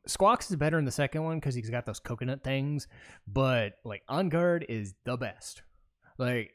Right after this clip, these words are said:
it's one thing for the swimming mechanics, and I don't hate the swimming levels so much, but when you get Enguarde,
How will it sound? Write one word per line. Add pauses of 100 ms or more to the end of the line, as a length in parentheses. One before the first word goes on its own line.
it's
one
thing
for
the
swimming
mechanics,
and
I
don't
hate
the
swimming
levels (640)
so
much, (680)
but
when
you
get
Enguarde,